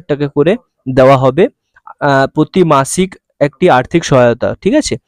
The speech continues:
আহ, খাদ্য নিরাপত্তায় যদি, আহ, দেওয়া হবে, রেশন কার্ড ও খাদ্যসাথী কার্ডের মাধ্যমে, আহ, সস্তায় খাদ্য পণ্য সরবরাহ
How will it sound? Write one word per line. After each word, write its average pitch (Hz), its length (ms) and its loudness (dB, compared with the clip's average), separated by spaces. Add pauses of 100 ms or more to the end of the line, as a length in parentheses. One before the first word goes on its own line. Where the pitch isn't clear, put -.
(680)
আহ, 143 260 2
খাদ্য 151 300 -2
নিরাপত্তায় 170 680 2
যদি, 160 280 -4
আহ, 143 300 0
দেওয়া 135 240 2
হবে, 135 320 -2
রেশন 170 420 -2
কার্ড 185 320 -2
ও 175 100 -2
খাদ্যসাথী 160 600 -4
কার্ডের 160 280 0
মাধ্যমে, 143 460 -4
আহ, - 680 -6
সস্তায় 170 540 0
খাদ্য 151 420 -2
পণ্য 156 440 -2
সরবরাহ 135 600 -2